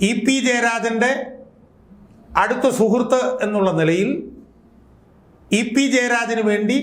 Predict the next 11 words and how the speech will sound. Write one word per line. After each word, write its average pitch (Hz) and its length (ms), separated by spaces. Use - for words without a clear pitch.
ഷെർഷാദിനെ 233 560
വിളിക്കുന്നു 240 520
എന്ന് 208 120
അവകാശപ്പെട്ടുകൊണ്ട് 185 920
അജിത്ത് 233 520
എന്ന് 214 180
പറയുന്ന 175 480
ആളുടെ 165 480
ഓഡിയോ 247 460
സംഭാഷണത്തിൽ 185 680
അടങ്ങിയിട്ടുള്ളതാണ്. 135 920